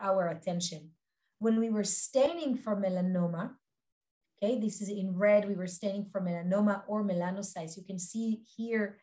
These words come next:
the melanocyte in the normal skin, and then melanoma stuck. This is the, we marked here the epidermis. Melanoma is still here,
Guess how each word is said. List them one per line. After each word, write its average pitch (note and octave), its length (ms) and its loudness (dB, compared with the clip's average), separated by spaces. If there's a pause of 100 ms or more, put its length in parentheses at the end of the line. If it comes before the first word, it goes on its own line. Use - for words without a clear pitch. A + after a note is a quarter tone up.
(220)
the G3 80 0
melanocyte F#3+ 800 0 (260)
in G3 140 -2
the F#3 60 2
normal A3+ 440 0
skin, D4 540 -4 (280)
and G3+ 120 2
then G#3 160 4
melanoma G3+ 560 2
stuck. - 520 0 (300)
This - 160 -8
is G3+ 160 -12
the, F#3+ 160 2
we G3 180 -4
marked G3+ 520 -2
here G3+ 340 2 (220)
the F#3+ 120 0
epidermis. G#3 540 0
Melanoma G#3 400 0
is F#3 140 -6
still G3 260 -2 (140)
here, D4 300 2